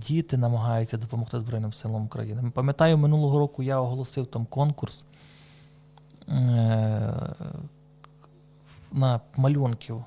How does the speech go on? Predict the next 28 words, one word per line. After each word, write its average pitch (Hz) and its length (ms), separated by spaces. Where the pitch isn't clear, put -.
З 117 140
С 117 220
У. 113 120
Там 113 200
ми 135 180
отримали 147 520
там, 123 380
ми 139 120
х-, - 160
ми 139 220
розраховували 127 600
на 123 120
переможців 131 600
тридцять, 143 560
а 113 100
малюнків 139 460
прийшло 135 460
сто - 220
двадцять. 113 640
І 123 200
малюнки 131 640
визначити 139 480
т-, - 100
кращих 135 480
переможців 131 600
нереально. 104 420
Тому 196 320
прийшлося, 180 640